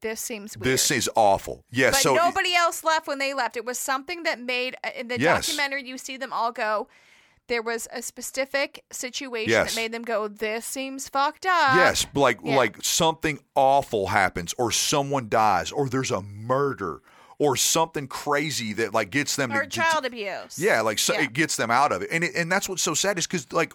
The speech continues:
Speaker 2: all of the people that I've known, uh, r-, I'm gonna say the majority of the people that I've known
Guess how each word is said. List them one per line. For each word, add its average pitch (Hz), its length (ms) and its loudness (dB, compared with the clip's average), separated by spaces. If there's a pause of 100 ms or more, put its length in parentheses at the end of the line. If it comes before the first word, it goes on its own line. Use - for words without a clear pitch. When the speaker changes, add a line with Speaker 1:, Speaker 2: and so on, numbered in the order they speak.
Speaker 2:
all 202 260 4
of 220 100 -6
the 165 100 -2
people 117 520 -4 (640)
that 143 180 4
I've 151 220 4
known, 98 460 -2 (760)
uh, 120 300 6 (360)
r-, - 100 -6 (600)
I'm 165 100 4
gonna 180 140 0
say 160 180 2
the 123 180 -2
majority 113 920 0
of 87 100 0
the 85 100 -4
people 85 280 -8
that 82 80 -2
I've 78 180 -4
known 73 180 -10